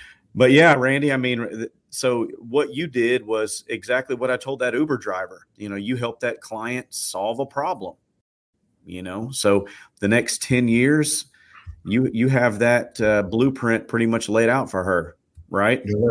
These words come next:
Speaker 2: that's, that's correct, Alan. And so, so what, you know, to, to add to what you're saying, a, a problem solver, what we do is we also provide guarantees. So that's what she was concerned about. You know, um,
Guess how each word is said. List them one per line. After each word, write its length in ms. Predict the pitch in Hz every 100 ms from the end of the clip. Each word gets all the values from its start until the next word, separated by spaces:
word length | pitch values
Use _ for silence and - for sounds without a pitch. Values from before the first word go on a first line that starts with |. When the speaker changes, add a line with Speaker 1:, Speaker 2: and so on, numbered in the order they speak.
| 117
Speaker 2:
that's, 140 | 127
that's 220 | 117 120
correct, 320 | - 127 123 117
Alan. 280 | 110 104
And 240 | 117 104 104
so, 220 | 143 127
so 160 | 123 139
what, 320 | 135 135 127
you 60 |
know, 200 | 117 107 104
to, 200 | 117 104
to 160 | 120
add 240 | 104 123 117
to 60 |
what 160 | 107 107
you're 120 | 101
saying, 360 | 98 110 117 98
a, 60 |
a 160 | 92 101
problem 400 | - 120 98 90
solver, 340 | - 120 104
what 300 | 92 110 123
we 120 | 127 104
do 240 | 120 131
is 140 | 101
we 140 | 98 110
also 320 | 110 110 120
provide 400 | 117 101 92 92
guarantees. 580 | 104 98 87 - 80 -
So 120 | 95
that's 220 | 117 139
what 140 | 139 -
she 160 | 117
was 160 | 107 95
concerned 400 | 92 87 92 80
about. 240 | 80 82 - _ - - - _
You 80 | 117
know, 300 | 110 98 95 120
um, 380 | 113 107 98